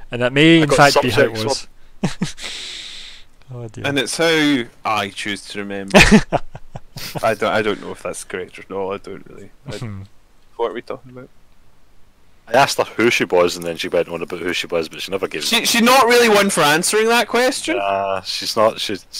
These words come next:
Speaker 2: nah, she's not really good at that one. We had to kind of work that one out herself. Like,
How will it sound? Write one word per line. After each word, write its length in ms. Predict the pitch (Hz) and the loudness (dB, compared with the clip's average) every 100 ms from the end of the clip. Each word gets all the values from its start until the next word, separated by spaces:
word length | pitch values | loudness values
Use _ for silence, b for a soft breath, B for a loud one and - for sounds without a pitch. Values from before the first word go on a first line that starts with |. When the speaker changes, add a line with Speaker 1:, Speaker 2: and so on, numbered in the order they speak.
| - | -10
Speaker 2:
nah, 320 | 101 95 92 92 | -4 -2 -2 -4
she's 180 | - | -8
not 100 | 107 | -8
really 160 | 127 104 | -6 -4
good 140 | 76 | -6
at 60 | 78 | -4
that 160 | 90 90 | -4 0
one. 160 | 98 | 0
We 60 | 95 | 2
had 100 | 101 | 0
to 60 | - | 0
kind 140 | 107 | 0
of 60 | 82 | 0
work 120 | 82 | -2
that 160 | 82 71 | -2 -4
one 140 | 76 | -6
out 80 | 76 | -4
herself. 560 | 82 80 78 - - | -2 -2 -2 -6 -14
Like, 280 | - 87 78 | -8 -6 -6